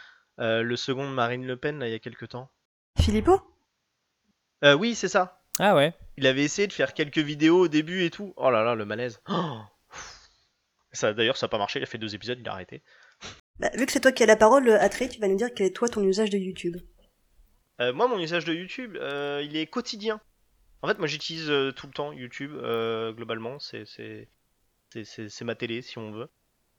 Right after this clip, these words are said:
Speaker 1: Euh, je regarde de tout, en fait, dessus. Ça va aller de la vi-, la vidéo de vulgarisation, euh,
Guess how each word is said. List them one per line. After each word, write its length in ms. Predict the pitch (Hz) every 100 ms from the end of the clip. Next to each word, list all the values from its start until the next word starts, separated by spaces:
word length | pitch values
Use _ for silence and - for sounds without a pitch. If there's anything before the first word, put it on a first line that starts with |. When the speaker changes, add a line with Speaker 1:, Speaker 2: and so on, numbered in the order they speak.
| _ -
Speaker 1:
Euh, 1300 | 113 107 107 107 107 58 57 58 - - - - -
je 160 | - 131
regarde 440 | 123 131 135 139
de 140 | 127 131
tout, 380 | - - 165 175
en 100 | 135
fait, 240 | 160 160
dessus. 540 | 131 123 - 143 160
Ça 180 | 165 -
va 120 | 120
aller 160 | 120 131
de 100 | 131
la 100 | 123
vi-, 240 | 120 127 131
la 300 | 127 117 113
vidéo 320 | 117 127 135
de 60 | 131
vulgarisation, 760 | 131 127 120 120 123 120 -
euh, 880 | 139 143 131 117 113 110 113 113 113